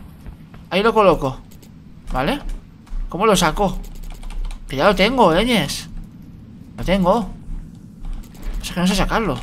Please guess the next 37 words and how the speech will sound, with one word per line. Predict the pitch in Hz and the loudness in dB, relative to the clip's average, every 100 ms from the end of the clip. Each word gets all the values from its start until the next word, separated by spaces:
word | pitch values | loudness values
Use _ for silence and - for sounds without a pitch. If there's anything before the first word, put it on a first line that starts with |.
| - - - - | -8 -10 -10 -8
Inventario. | 127 120 143 135 107 - - - | -6 -2 0 0 -2 -4 -6 -6
P. | 147 131 - - - - - | -4 -4 -6 -12 -14 -14 -2
Algo. | 147 123 110 - - - | -2 -2 -6 -14 -16 -10
F | 147 | -2
P | 135 | -2
S. | 123 120 | -2 0
No, | 156 | 0
F | 143 | 0
P | 143 | -2
S | 151 170 | -2 -2
no. | 147 120 - - - - - - - - - - - - - - - | -4 -6 -10 -10 -6 -4 -2 -4 -10 -18 -20 -18 -20 -20 -20 -20 -12
Que | 151 | -6
te | 139 | -4
estoy | 127 147 | -2 -2
haciendo | 202 202 | 2 2
caso, | 147 185 202 | 2 2 2
que | |
ya, | 147 | 0
que | - | 0
ya | 139 147 | 2 4
lo | |
he | 190 | 4
agarrado. | 208 190 147 226 143 - - - - - - - - - - - - - - | 4 2 2 2 2 -4 -12 -16 -16 -16 -16 -16 -18 -18 -18 -16 -16 -16 -12
Lo | 113 | -6
tengo | 139 185 | 0 2
en | 214 | 4
la | |
mano. | 147 202 202 220 - - - - - - - - - - - - - - - - - - | 2 2 0 -2 -6 -12 -12 -12 -14 -14 -14 -14 -16 -16 -16 -16 -16 -18 -20 -20 -20 -6
Vale, | 165 151 | 0 0
me | 143 | 0
está, | - - | 0 0
me | |
está | 160 196 | 2 4
alumbrando | 226 208 196 | 4 4 6
arriba, | 180 214 196 240 | 6 6 4 4
luego | 175 185 | 4 4
abajo. | 175 190 175 302 | 6 4 2 -4